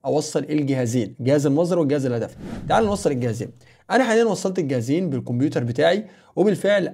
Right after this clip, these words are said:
قرا الجهازين معايا بدون اي مشاكل، وطالب مني دلوقتي ان انا ادوس على كلمه نقل عشان انقل المحادثات من الواتساب القديم او من الايفون القديم للايفون الجديد. هدوس كلمه نقل بكل سهوله بدون اي تعقيدات، وهضغط على كلمه متابعه، ومن هنا بدأ عملية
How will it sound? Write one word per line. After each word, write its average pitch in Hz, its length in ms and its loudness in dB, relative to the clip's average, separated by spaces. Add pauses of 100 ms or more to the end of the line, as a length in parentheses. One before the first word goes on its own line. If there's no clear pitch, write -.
قرا 160 180 2
الجهازين 135 360 0
معايا 143 180 -2
بدون 135 180 -4
اي 147 140 -4
مشاكل، 170 420 -4 (360)
وطالب 196 340 0
مني 190 140 0
دلوقتي 165 300 0
ان 147 100 0
انا 170 140 -2
ادوس 160 220 -6
على 131 140 -4
كلمه 151 400 -2
نقل 139 280 -2 (380)
عشان 135 280 -4
انقل 160 340 -4
المحادثات 123 640 -2
من 175 100 2
الواتساب 180 480 0 (120)
القديم 156 420 -4
او 143 120 0
من 131 140 -2
الايفون 147 340 -4
القديم 139 320 0
للايفون 131 360 -2
الجديد. 107 300 -4 (300)
هدوس 131 260 -2
كلمه 151 340 0
نقل 151 260 0
بكل 156 420 0
سهوله 160 260 0
بدون 147 200 -2
اي 160 180 0
تعقيدات، 165 520 -2 (420)
وهضغط 139 320 0
على 123 160 -2
كلمه 127 360 0
متابعه، 156 640 0 (340)
ومن 185 260 0
هنا 226 320 2
بدأ 165 320 0
عملية 135 680 -2